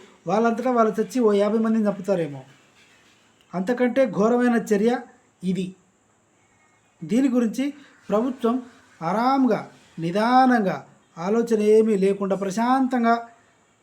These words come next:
"చర్యలు తీసుకుంటాం, పీకుతాం, చూస్తామని" చెప్తున్నారు. ఎందుకు ఇలా అంటే, ఒక మీన్ టీడీపీ లీడర్ కూతురు అనమాట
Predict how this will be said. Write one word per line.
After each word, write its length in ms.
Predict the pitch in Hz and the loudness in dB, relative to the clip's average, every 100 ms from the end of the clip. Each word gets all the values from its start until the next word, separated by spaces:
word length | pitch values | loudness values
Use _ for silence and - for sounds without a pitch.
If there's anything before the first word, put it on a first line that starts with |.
| _ _ 165 | _ _ -4
"చర్యలు 220 | 180 214 | 0 0
తీసుకుంటాం, 560 | 202 220 240 214 240 233 | 0 -4 -4 -4 -2 -2
పీకుతాం, 460 | 233 220 240 240 240 | -4 -4 -4 -4 -4
చూస్తామని" 400 | 233 247 254 247 | -4 0 0 2
చెప్తున్నారు. 420 | 226 - 160 139 - _ _ _ _ _ _ _ _ _ _ _ - | 0 0 -8 -8 -14 _ _ _ _ _ _ _ _ _ _ _ -4
ఎందుకు 300 | 220 254 254 | 0 0 0
ఇలా 300 | 226 214 214 - | 0 0 -2 -10
అంటే, 440 | 170 175 226 277 - _ _ _ _ _ _ - | -8 -2 -2 -4 -14 _ _ _ _ _ _ -14
ఒక 140 | 208 220 | -6 -2
మీన్ 680 | 208 208 254 285 294 294 285 - | 0 2 2 4 4 2 0 -4
టీడీపీ 560 | 240 240 247 247 247 | -2 0 0 0 0
లీడర్ 440 | 220 214 226 220 170 - _ _ _ _ _ _ _ _ - | 2 4 4 0 -6 -14 _ _ _ _ _ _ _ _ -4
కూతురు 280 | 262 247 | -2 0
అనమాట 280 | 202 185 170 | 0 0 -4